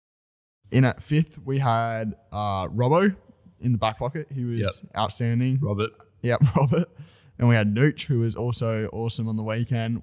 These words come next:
Speaker 1: Webby, um, at third. Forsty with his six, uh, second best. And then Big Nicky Worrell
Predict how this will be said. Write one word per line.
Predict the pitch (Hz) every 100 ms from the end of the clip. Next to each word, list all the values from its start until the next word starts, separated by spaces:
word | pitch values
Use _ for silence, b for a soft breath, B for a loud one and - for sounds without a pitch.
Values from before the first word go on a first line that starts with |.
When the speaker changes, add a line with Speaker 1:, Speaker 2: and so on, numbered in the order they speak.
| 113
Speaker 1:
Webby, | 127 131 131 127 _ _ _ _ _ _
um, | - 101 95 95
at | - -
third. | - 104 104 101 104 -
Forsty | - 131 127 - 120 113
with | 107
his | 95
six, | - 107 -
uh, | 82 -
second | - 127 110 104
best. | 104 101 - b b b b
And | 107
then | 120 113 113 113
Big | 90 139
Nicky | 139 147 147
Worrell | 143 160 170 113